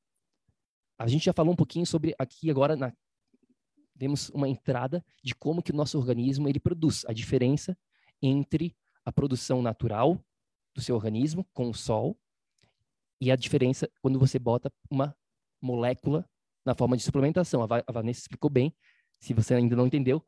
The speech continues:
não tem problema. Agora a gente vai entrar aqui em alguns detalhes sobre isso, tá? Deixa eu achar aqui o, o, onde é que foi parar o nosso slide que eu queria compa-,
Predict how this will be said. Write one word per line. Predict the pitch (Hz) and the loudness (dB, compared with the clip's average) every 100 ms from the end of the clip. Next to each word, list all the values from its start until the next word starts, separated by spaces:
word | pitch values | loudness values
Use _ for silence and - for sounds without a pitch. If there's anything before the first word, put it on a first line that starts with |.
| - | -6
não | 143 | -6
tem | 127 | -4
problema. | 123 170 127 127 151 _ _ _ | -4 -2 0 0 -2 _ _ _
Agora | 123 110 120 | -4 -2 -2
a | |
gente | 127 | -2
vai | 127 | -2
entrar | 123 120 | -2 -4
aqui | 120 - 131 _ _ _ | -6 -4 -4 _ _ _
em | 127 127 - _ | -2 -2 -4 _
alguns | - 117 131 | -4 0 0
detalhes | 127 - 123 123 | 0 0 0 0
sobre | 143 131 113 | 2 2 -2
isso, | - - _ | -8 -14 _
tá? | - 107 | -10 -6
Deixa | 120 120 | -4 -2
eu | 113 | -4
achar | 123 117 - | -4 -6 -8
aqui | - 165 | 0 4
o, | 120 | 4
o, | - 123 - _ _ _ _ _ _ _ _ _ _ _ _ | 4 0 -2 _ _ _ _ _ _ _ _ _ _ _ _
onde | 120 | -6
é | 120 | -4
que | |
foi | 131 | -4
parar | 120 120 117 | -2 0 0
o | 110 - - - | -2 -8 -20 -8
nosso | 127 120 | -6 -4
slide | 117 123 120 - | -2 0 0 -2
que | |
eu | |
queria | - 123 | -8 -6
compa-, | 123 120 | -2 -4